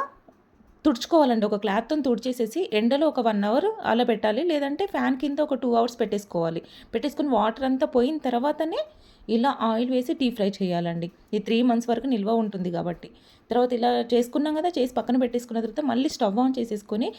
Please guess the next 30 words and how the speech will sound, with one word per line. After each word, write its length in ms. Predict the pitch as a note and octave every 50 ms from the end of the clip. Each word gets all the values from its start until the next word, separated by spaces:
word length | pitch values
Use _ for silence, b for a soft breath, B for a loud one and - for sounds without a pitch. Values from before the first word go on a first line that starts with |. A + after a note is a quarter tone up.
| B B B3 B
ఒక 160 | A#3+ A#3+ - D#4+ -
ఫిఫ్టీ 280 | D4+ C4 - - D#4+ D#4
గ్రామ్స్ 380 | B3+ C4+ C4 C4+ D4 D#4+ - -
ఆయిల్ 260 | B3 A3+ A#3 B3 B3+ A#3
పడుతుందండి 500 | A#3 G#3+ G#3 G#3 G3+ G3+ G3+ F#3+ F#3 A#3
కంపల్సరీ. 520 | A3+ - G3 F#3 - G3 G3 G3+ G#3+ B3 C#4+
ఒక 140 | B3+ - A3
ఫిఫ్టీ 300 | G#3+ G#3 F3 - - -
గ్రామ్స్ 340 | - G#3 G3 A3 A#3 - A3
ఆ-, 120 | F#3 F3 - - _ _ -
ఆయిల్ 260 | F3 F3 F#3+ A3+ A#3+ A#3
తీసేసుకొని 600 | A3+ G3+ G3 G3 G3 G3 - - F#3 F3+ F3+ F#3 F#3+ F#3+ B B B B B B B -
తర్వాత 360 | G#3+ G#3+ G#3+ G#3 G#3 G#3+ A3 A3 - - - F#3+
ఆవాలు, 460 | F#3+ G#3+ A3 A#3+ A#3 A#3 A3 A3 A3 G#3+ G#3 -
జీలకర్ర 460 | - G3 F#3+ G#3+ G#3+ - A#3 A3 A3 G#3+ G#3+ A3 B B B B B B
టేబుల్ 240 | - G3 G3 G3+ A3+
స్పూన్, 220 | - - B3 A#3+ A#3
టేబుల్ 240 | A3 G3 F#3+ A3
స్పూన్ 200 | A3 - A3+ A3
వేసుకున్నానండి. 500 | G#3 G3 G3 - F#3+ F#3 F#3 F#3+ G3 C4
మెంతులు 360 | D4 C#4 A#3+ A#3 A#3 D4+ D4+ D4
మాత్రం 300 | C4+ B3 A#3 - D#4+ F4
హాఫ్ 220 | C4 A#3 A3+ - -
టేబుల్ 220 | B3 A3 A#3 A#3 A#3
స్పూన్ 180 | - A#3 G#3+
వేసుకున్నాను. 420 | F3+ F3+ F3+ - F3+ F3+ F#3 G#3 C4
ఇవి 100 | D4 D#4
కొంచెం 440 | D#4 D#4+ E4 F4 F4+ F4 - F#4 E4+
రెడ్‌గా 380 | C4 B3+ A3+ F#3+ B3+ C#4+ D4+ C#4+
అవ్వగానే 420 | B3 A3 A#3+ A#3 A#3+ A#3+ C#4 A4